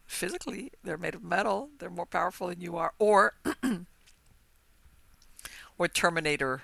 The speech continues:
let's do the Terminator, uh, version. We have, uh, an A I super, super duper computer become self-aware and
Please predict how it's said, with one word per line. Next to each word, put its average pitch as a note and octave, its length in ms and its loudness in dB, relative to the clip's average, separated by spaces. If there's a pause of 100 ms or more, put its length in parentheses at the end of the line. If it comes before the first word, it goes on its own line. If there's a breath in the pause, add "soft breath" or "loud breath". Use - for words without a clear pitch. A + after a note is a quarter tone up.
(260 loud breath)
let's - 140 -12
do D#3+ 100 -6
the D3 100 -6
Terminator, C#3+ 720 -4
uh, - 100 -2
version. C#3 520 -6 (880 loud breath)
We D3+ 180 -2
have, C#3+ 260 0
uh, - 200 0
an D3+ 140 -4 (120)
A D#3+ 260 4
I D3+ 280 4
super, D3 600 2
super - 320 -2
duper D#3 340 -8
computer D#3 460 -2
become D3+ 280 -4
self-aware D3 840 2 (520 soft breath)
and D3+ 560 2